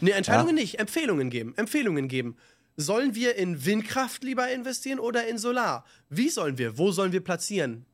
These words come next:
Speaker 1: Wo in-, e-, e-, effektiert es die Erde am wenigsten? Wo bringt es
Speaker 2: Ah,
Speaker 1: uns
Speaker 2: okay.
Speaker 1: am
Speaker 2: Ja.
Speaker 1: meisten?
Speaker 2: Ja,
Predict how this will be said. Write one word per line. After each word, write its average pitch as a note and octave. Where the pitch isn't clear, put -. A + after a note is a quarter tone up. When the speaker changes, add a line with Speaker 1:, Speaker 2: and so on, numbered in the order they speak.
Speaker 1:
Wo F3+
in-, F#3+
e-, G3
e-, F#3
effektiert F3+
es F#3
die F#3+
Erde G3
am F3
wenigsten? F#3+
Wo F#3
bringt G3+
es D3+
Speaker 2:
Ah, F#3+
Speaker 1:
uns F3+
Speaker 2:
okay. -
Speaker 1:
am E3+
Speaker 2:
Ja. F3+
Speaker 1:
meisten? E3+
Speaker 2:
Ja, C3+